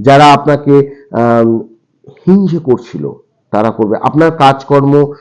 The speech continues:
সবসময় সঠিক নাও হতে পারে, তবু আপনি কিন্তু সাফল্য পাবেন, কারণ আপনার শেষটা ভালো হবে।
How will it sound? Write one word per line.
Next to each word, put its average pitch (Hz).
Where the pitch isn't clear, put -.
সবসময় 143
সঠিক 135
নাও 139
হতে 127
পারে, 90
তবু 196
আপনি 202
কিন্তু 151
সাফল্য 156
পাবেন, 104
কারণ 185
আপনার 220
শেষটা 254
ভালো 123
হবে। 80